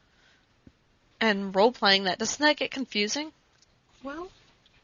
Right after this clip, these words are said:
Speaker 2: no. <laughs>
Speaker 1: Really?
Speaker 2: Um,
Speaker 1: Well, you're doing better than I am then.
Speaker 2: No, not really. Uh, well,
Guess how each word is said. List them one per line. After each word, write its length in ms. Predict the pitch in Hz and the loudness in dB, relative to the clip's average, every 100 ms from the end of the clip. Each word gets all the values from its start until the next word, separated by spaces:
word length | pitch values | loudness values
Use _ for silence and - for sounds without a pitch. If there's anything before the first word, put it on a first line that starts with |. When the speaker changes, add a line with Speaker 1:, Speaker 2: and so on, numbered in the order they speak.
| _ 226 | _ -14
Speaker 2:
no. 300 | 240 320 359 _ _ - - 262 | -12 -12 -18 _ _ -20 -6 -4
<laughs> 60 | - - - - - - 226 - - | -4 -8 -12 -10 -12 -4 -4 -4 2
Speaker 1:
Really? 380 | 349 - 302 285 | 4 4 6 6
Speaker 2:
Um, 280 | 233 233 226 - - - | 8 4 0 -10 -16 -2
Speaker 1:
Well, 120 | 262 | 2
you're 140 | 277 285 | 4 4
doing 160 | 330 | 4
better 200 | 285 302 | 6 6
than 160 | 277 233 | 4 0
I 120 | 269 | 0
am 220 | 311 208 | -2 -2
then. 300 | 190 180 254 | -4 -6 -6
Speaker 2:
No, 240 | 269 320 294 | -6 -4 -4
not 300 | 254 285 202 | -4 -4 -2
really. 440 | 226 214 196 190 | 0 0 0 0
Uh, 360 | 208 202 202 202 | 0 2 2 0
well, 340 | 220 247 254 | 0 2 2